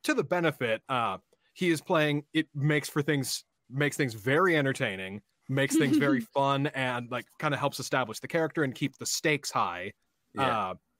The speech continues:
Speaker 1: and that's a thing that I really enjoy about this entire group, is they are so very good at hyper-focusing on the niche that their characters need to fill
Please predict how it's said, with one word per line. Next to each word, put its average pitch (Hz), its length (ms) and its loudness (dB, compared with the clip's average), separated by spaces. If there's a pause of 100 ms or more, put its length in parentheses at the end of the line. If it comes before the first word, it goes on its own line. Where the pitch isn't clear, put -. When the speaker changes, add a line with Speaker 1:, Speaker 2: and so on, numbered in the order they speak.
(380)
Speaker 1:
and 277 140 2
that's 285 140 0
a 254 60 2
thing 214 180 0
that 180 140 -2
I 151 100 2
really 143 360 2
enjoy 123 500 0
about 107 440 0
this 131 300 -4
entire 113 380 -4
group, 101 340 -8
is 101 120 -8
they 123 120 0
are 120 100 -2
so 165 340 0
very 135 340 0
good 113 460 -4
at 107 260 0 (300)
hyper-focusing 135 1000 -2
on 107 400 -2 (220)
the 135 160 0
niche 143 400 0
that 139 160 0
their 131 140 2
characters 120 520 -2
need 113 300 -6
to 110 80 -6
fill 123 460 0